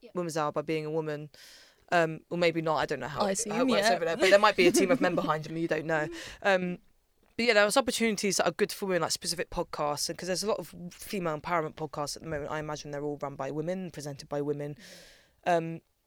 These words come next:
Speaker 2: I think just a good thing is, though, is, like, having that, 'cause when you have to, when you're a woman, obviously you struggle, you have to work just as hard as men, but then obviously it's an advantage that you are, you do work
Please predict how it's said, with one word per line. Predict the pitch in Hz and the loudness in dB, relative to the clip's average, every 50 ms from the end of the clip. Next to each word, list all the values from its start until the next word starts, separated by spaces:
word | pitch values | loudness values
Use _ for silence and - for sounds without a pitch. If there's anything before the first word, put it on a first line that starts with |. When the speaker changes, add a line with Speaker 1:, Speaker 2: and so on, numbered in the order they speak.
| _ _ _ _ _ _ _ _ _ _ _ _ - | _ _ _ _ _ _ _ _ _ _ _ _ 0
Speaker 2:
I | - 214 | 0 0
think | 196 - - 330 311 - - - _ _ _ _ _ _ _ - 202 | 0 2 -4 -4 -6 -6 -12 -20 _ _ _ _ _ _ _ -18 -12
just | - - 220 - - - - - _ _ _ _ _ _ _ _ _ _ - | -4 -2 -2 -2 -2 -8 -12 -14 _ _ _ _ _ _ _ _ _ _ -6
a | 196 | -4
good | 165 - 202 196 | 0 2 0 0
thing | - - 208 185 | 2 -2 0 0
is, | 170 151 | 0 0
though, | - 165 156 | 2 2 2
is, | 156 147 - | 2 0 -2
like, | 175 165 - | -4 -4 -4
having | - - 180 165 185 180 175 | -2 -2 -2 -2 -4 -6 -6
that, | 170 - _ _ _ _ _ _ _ _ _ _ _ _ _ _ _ _ _ _ _ - | -6 -6 _ _ _ _ _ _ _ _ _ _ _ _ _ _ _ _ _ _ _ -10
'cause | - 190 170 - - _ | -10 -8 -8 -8 -12 _
when | 180 196 202 202 | -6 -6 -4 -4
you | 190 165 | -6 -8
have | 165 180 - - | -10 -12 -12 -12
to, | - - | -14 -12
when | - 190 202 196 | -6 -6 -4 -2
you're | 185 180 | 0 0
a | 180 | 0
woman, | 185 180 180 180 175 175 - | 0 0 -2 -2 -4 -6 -6
obviously | 196 185 175 - - 180 | -6 -6 -4 -6 -6 -6
you | 170 | -6
struggle, | 156 - - 196 175 165 180 170 165 - - _ - - - _ _ _ - | -8 -6 -4 -4 -2 -2 -2 -4 -4 -4 -8 _ -20 -20 -20 _ _ _ -4
you | 175 | -2
have | 175 - | -2 -2
to | - 185 | -2 -4
work | 180 185 175 160 - - | 2 2 2 2 0 -8
just | - 180 - 175 | -8 -6 -6 -6
as | - | -4
hard | - 165 165 | -2 -2 -2
as | 170 156 | -2 -2
men, | 170 180 180 208 | -2 -4 -6 -4
but | 196 175 | -4 -2
then | 175 170 | -2 -2
obviously | 170 170 165 - - 180 170 165 - _ _ _ _ _ - - | -2 -4 -6 -6 -6 -4 -4 -6 -6 _ _ _ _ _ -8 -6
it's | 160 180 | 0 0
an | 180 | 0
advantage | 170 156 180 175 175 165 - 175 160 - | 0 2 0 0 0 -2 -6 -8 -8 -4
that | - - - | -4 -4 -4
you | 165 170 165 170 | -2 -2 2 2
are, | 170 - | 2 0
you | - 175 165 | 0 -8 -8
do | 151 185 180 170 | -6 -4 -4 0
work | 160 160 - - - - | 0 0 -2 -2 -8 -20